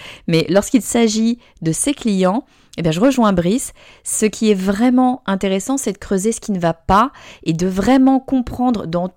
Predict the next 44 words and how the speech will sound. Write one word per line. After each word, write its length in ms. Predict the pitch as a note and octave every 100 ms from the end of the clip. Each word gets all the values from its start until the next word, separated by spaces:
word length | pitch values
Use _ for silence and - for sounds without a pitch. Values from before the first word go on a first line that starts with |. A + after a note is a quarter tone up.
| _
toutes 240 | F#4+ G4
ses 200 | - A#3+
dimensions, 580 | G3 G3+ F3+ - - B3 - - _
euh, 160 | - D#3+
ce 120 | D#3
qui 80 | -
ne 60 | F3
va 100 | E3
pas 100 | D4
parce 240 | A#3+ -
que, 140 | A3 - - -
eh 60 | -
bien, 220 | F#3 A3+
c'est 200 | - -
souvent 400 | G#3+ - C4 A#3+
là 340 | A3 A3 B3+ F4+ _
qu'apparaissent 520 | A#3 A3 F#3+ A3 -
les 140 | F#3+ F3
meilleures 460 | G3+ A3+ A3 F#3
idées 280 | F3+ F#3 C4 - - _ -
et 80 | A3+
pourquoi 320 | G#3+ - F#3+
pas 160 | B3+
les, 260 | C4 F3+ E3
les 160 | E3 E3+
futures 420 | - G#3 B3 G3
évolutions 500 | G3+ G3+ F#3+ - G#3
produits. 420 | - F3+ D3 - _ _ _ _ _ _ _ - - -
J'espère 320 | - G3 C4
que 80 | C4
vous 160 | A3 G#3+
avez 320 | G#3+ A3 - -
aimé 240 | C4+ C#4
cet 220 | C#4 A3+
épisode 420 | G#3+ - G3+ A3+ A3
et 80 | F3
qu'il 180 | - F3+
vous 140 | F3
aura 160 | E3+ E3+
donné 260 | G3 G#3
envie 280 | G3+ F#3+ G#3+
de 80 | F3
vous 100 | D#3+
pencher 560 | - A3 A3 - A3+